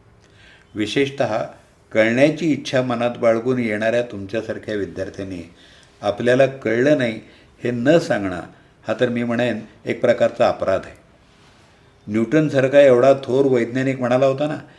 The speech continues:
की, "वाळवंटातल्या एका वाळूच्या कणाएवढीही मला विज्ञानाची ओळख पटली नाही" म्हणून. मग तुम्हा आम्हाला कसली लाज? आपल्याला कळलं नाही की सरळ न घाबरता हात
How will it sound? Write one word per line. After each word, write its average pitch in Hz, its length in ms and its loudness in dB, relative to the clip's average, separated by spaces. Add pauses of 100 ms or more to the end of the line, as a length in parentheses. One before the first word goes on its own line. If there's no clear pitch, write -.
(220)
की, 127 80 -2
"वाळवंटातल्या 131 760 6
एका 135 200 4
वाळूच्या 123 440 4
कणाएवढीही 131 760 2
मला 143 220 6
विज्ञानाची 131 580 2
ओळख 117 220 0
पटली 101 400 -6
नाही" 98 140 -4
म्हणून. 85 220 -10 (1000)
मग 110 80 -10 (120)
तुम्हा 104 260 -8
आम्हाला 120 220 -6
कसली 127 420 -10
लाज? 104 200 -10 (1000)
आपल्याला 143 420 8
कळलं 151 460 4
नाही 127 280 -2 (280)
की 147 100 0
सरळ 143 420 6
न 147 320 4
घाबरता 147 500 4
हात 127 180 2